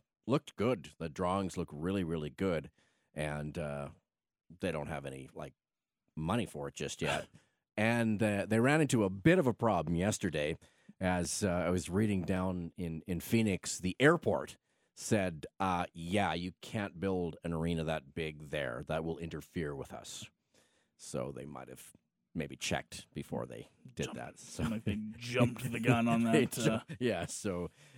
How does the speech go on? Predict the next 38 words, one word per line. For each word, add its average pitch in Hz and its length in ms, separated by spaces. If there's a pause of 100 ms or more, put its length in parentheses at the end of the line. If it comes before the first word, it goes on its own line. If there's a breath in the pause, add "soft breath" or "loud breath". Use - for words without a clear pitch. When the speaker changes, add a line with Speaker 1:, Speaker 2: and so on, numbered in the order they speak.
(220 loud breath)
Speaker 2:
billion 143 400
dollar 139 320
proposal. 139 640
Speaker 1:
<laughs> 165 220
Back 175 340
to 185 100
the 190 100
drawing 196 420
board. 160 400
Oh, 143 460 (340)
airport, 98 460
Speaker 2:
Good - 220
Speaker 1:
right. - 60
Speaker 2:
thing 339 140
is 160 120
they 135 80
got 127 160
a - 20
lot 113 300
of 107 80
time 110 260
to 107 80
figure 107 320
this 107 180
out, 107 240
Kel. 104 300
Speaker 1:
Oh, - 260 (400)
don't, - 180 (360)
don't 359 140
Speaker 2:
Just 330 120
Speaker 1:
worry. 381 380
Speaker 2:
so - 320
much 151 240
time 120 320
to 113 80
figure 117 340
out 113 220
and 107 240